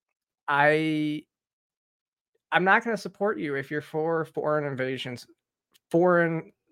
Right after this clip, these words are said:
you know, wars. Um, you know, and I, I thought, one thing I also thought with Vivek was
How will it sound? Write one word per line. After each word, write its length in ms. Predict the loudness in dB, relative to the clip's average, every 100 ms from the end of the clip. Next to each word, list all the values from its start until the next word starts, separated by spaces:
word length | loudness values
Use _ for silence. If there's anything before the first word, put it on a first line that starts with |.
| _ _
you 80 | -6
know, 120 | -4
wars. 580 | -2 0 2 2 -2 -6 -20 -20 -20 -20 _ 2
Um, 600 | 6 8 6 4 -2 -10 -16 _ _ _ _ _ _ _ _ _ _ _
you 120 | 2 4
know, 400 | 8 8 6 4 0
and 180 | 0 -2 _ _ _
I, 120 | 4 8
I 120 | 6 8
thought, 260 | 6 6 0 _ 2
one 280 | 6 6 6
thing 160 | 2 2
I 180 | 4 4
also 460 | 6 8 8 6 2
thought 460 | 4 6 6 4
with 220 | 0 -2 -4 -20 -20 _ _ _ -10
Vivek 380 | -4 0 2 0 -4
was 640 | -2 0 0 0 -2 -6